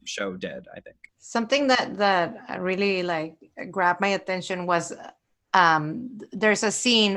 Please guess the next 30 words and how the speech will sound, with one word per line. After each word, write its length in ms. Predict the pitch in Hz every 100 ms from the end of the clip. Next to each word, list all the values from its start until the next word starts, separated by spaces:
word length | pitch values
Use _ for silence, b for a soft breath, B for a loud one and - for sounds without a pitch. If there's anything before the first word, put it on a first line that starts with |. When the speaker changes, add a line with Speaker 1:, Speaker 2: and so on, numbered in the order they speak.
| -
Speaker 2:
where, 760 | 190 190 180 175 170 160 165 _ _ _ _ _ _ _ _ _ _
I'm, 180 | 208 202
I'm 260 | 196 196 214
sorry 240 | - 226
if 80 | 226
I 80 | 214
mispronounced, 400 | 208 - 190 170
Salim 380 | 185 180 190 208
and 180 | 208 196
Saya 560 | - 185 196 233 262 - - _ -
are 140 | 190
in 140 | 190
Speaker 1:
Mm-hmm. 60 | 196
Speaker 2:
bed 260 | 196 208 202
and 120 | 196
they 100 | 185
are, 100 | 180
they're 140 | 185
talking 280 | 185 202 208
about 280 | 208 190 190
fasting 460 | 196 180 180 208 190
and 180 | 175 170
God, 360 | 175 185 180 -
and 180 | 190
then 140 | 185 185
they 120 | 185
go 220 | 170 190
to 220 | 180 190
a 60 | 180
sexual, 640 | 175 - 175 - 214 190